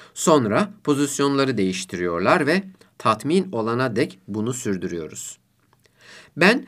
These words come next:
kardeşlerimin eşlerini de fantazilerime katıyorum. Bunu daha geniş bir aile tablosu haline getiriyorum ve onlarla yaparken kocamın da karılarına ne kadar büyük bir zevk verebileceğini hayal ediyorum.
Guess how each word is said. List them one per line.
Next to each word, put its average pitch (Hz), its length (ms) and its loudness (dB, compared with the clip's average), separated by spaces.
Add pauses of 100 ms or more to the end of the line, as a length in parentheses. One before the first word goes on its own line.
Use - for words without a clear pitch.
kardeşlerimin 156 880 2
eşlerini 151 600 2
de 160 140 2
fantazilerime 117 880 -2
katıyorum. 90 540 -8 (380)
Bunu 131 280 2
daha 165 240 2
geniş 147 440 0
bir 123 180 -2
aile 131 400 4
tablosu 110 440 -4
haline 95 460 -2
getiriyorum 95 640 -2
ve 180 180 0 (200)
onlarla 131 480 4
yaparken 104 600 -2 (140)
kocamın 147 540 2
da 123 120 -2
karılarına 123 640 0 (200)
ne 175 120 0
kadar 139 440 0
büyük 135 280 -4
bir 127 160 0
zevk 127 340 2 (220)
verebileceğini 101 760 0
hayal 98 380 -2
ediyorum. 85 420 -8